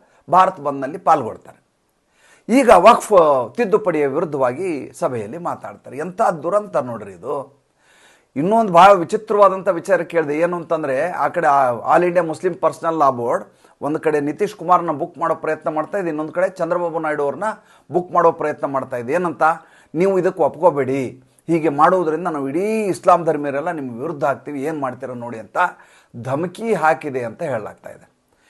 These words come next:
ಈ ಸಭೆಯಲ್ಲಿ ಬಹಳ ದೊಡ್ಡದಾಗಿ ಚರ್ಚೆ ಆಗಿದ್ದೇನು, ಈ ಸೆಕ್ಷನ್ ನಂಬರ್ ಫಾರ್ಟಿ ಅಂತಿದೆಯಲ್ಲ, ಅನುಚ್ಛೇದ ನಲವತ್ತರ ಪ್ರಕಾರ ಇದ್ದು ಅಂತ ಒಂದು ವಿಷಯವನ್ನ ಹೇಳ್ಬೇಕು. ಏನಂತ, ಈ ವ್ಯಾಜ್ಯಗಳೇನಾದ್ರೂ ಬಂದ್ರೆ,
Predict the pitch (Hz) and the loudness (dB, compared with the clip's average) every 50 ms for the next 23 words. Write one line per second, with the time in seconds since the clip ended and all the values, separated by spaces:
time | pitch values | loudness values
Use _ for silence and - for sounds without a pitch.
0 | _ _ _ _ - 190 240 269 - - 214 190 226 262 254 240 220 190 208 208 | _ _ _ _ -2 0 2 2 4 4 6 10 10 10 10 10 8 6 6 6
1 | 190 160 165 180 185 - 214 226 220 208 208 208 208 208 185 175 180 196 185 175 | 6 4 2 4 4 4 6 6 4 4 2 0 4 4 4 4 4 2 2 2
2 | 165 170 147 160 156 156 160 165 170 165 - _ _ _ _ _ _ - - _ | 2 -2 -2 -2 -4 -2 -4 -4 -6 -6 -10 _ _ _ _ _ _ -20 -20 _
3 | _ _ _ - 127 131 131 131 127 120 117 110 104 98 92 90 _ _ _ _ | _ _ _ 2 4 6 6 6 6 4 2 0 -4 -6 -8 -10 _ _ _ _
4 | _ _ _ _ - - - 202 208 - - 262 254 240 226 214 196 185 185 175 | _ _ _ _ -2 4 4 4 4 4 4 4 4 6 4 2 4 4 2 4
5 | - 160 147 143 - 160 147 123 110 117 98 95 80 80 85 92 120 139 135 - | 4 2 2 2 2 -2 -2 -2 -4 -12 -14 -14 -14 -14 -12 -12 -12 -12 -12 -8
6 | - 139 131 139 131 123 120 131 160 180 185 185 - 165 139 - - 123 127 127 | -6 -6 -4 -4 -4 -6 -6 -4 -2 -2 -2 -2 -2 -8 -8 -6 -10 -10 -8 -6
7 | 127 131 123 113 104 98 113 110 113 - 180 175 139 123 131 127 113 104 - - | -6 -6 -6 -8 -10 -12 -14 -14 -12 -10 -10 -8 -8 -6 -6 -6 -8 -8 -8 -4
8 | 165 156 135 110 104 98 113 135 113 95 90 80 - - - - 143 180 185 156 | -2 -2 -2 -2 -4 -8 -10 -12 -12 -12 -16 -18 -20 -20 -10 -4 0 0 0 0
9 | 139 127 131 139 139 139 135 - _ _ _ _ _ _ _ _ _ _ _ _ | -2 -4 -2 0 0 0 -2 -4 _ _ _ _ _ _ _ _ _ _ _ _
10 | _ _ _ _ _ _ _ _ - - - - _ _ _ _ _ _ - 202 | _ _ _ _ _ _ _ _ -20 -20 -20 -20 _ _ _ _ _ _ -6 -2
11 | 185 202 208 196 180 165 147 135 127 113 101 113 151 175 226 254 208 175 - 254 | 0 2 2 2 2 2 2 0 -2 -4 -4 2 6 8 8 8 6 4 6 6
12 | 262 226 226 208 196 190 180 175 170 156 151 143 120 123 117 107 - - - - | 8 8 8 6 6 6 4 4 2 2 0 -2 -2 -2 -4 -6 -8 -12 -14 -16
13 | _ | _